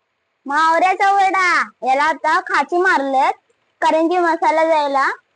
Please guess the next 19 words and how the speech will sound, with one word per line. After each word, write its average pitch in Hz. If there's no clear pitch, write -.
हा, 311
तुम्हाला 359
माहिती 453
का, 254
एक 254
काहीतरी 294
सांगते 254
मी. 190
तुम्हाला 381
माहिती, 440
मी 311
सकाळी 339
उठते, 311
पर-, 330
नाही, 262
सहा, 370
सिक्स 415
o'clock-ला 403
उठते, 330